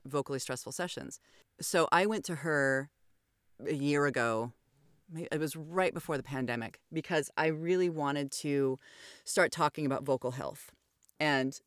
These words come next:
you know, we are expected to go into these, some of these sessions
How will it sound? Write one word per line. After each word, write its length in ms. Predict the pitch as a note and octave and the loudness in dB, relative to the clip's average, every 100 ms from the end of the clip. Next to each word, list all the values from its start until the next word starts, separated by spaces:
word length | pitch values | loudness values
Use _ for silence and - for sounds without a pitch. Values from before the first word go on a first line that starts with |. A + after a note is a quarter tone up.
| _ _ _ | _ _ _
you 140 | - D#3+ | 0 2
know, 220 | C#3 B2+ | 4 2
we 420 | - D#3 F#3 F#3 F3+ - | 0 2 6 6 4 4
are 160 | D3+ | 4
expected 520 | C#3 D3 - D3+ D#3 C#3 | 4 2 0 0 -2 -4
to 80 | |
go 200 | D3 D3 | 0 2
into 260 | D3 D3 D3+ | 4 0 -2
these, 240 | C#3 C#3 | -2 -2
some 220 | - - D3+ | -2 -2 -2
of 60 | |
these 160 | C#3 C3 | -2 0
sessions 580 | D3 C3 B2 A#2 A#2 | 0 0 -2 -4 -6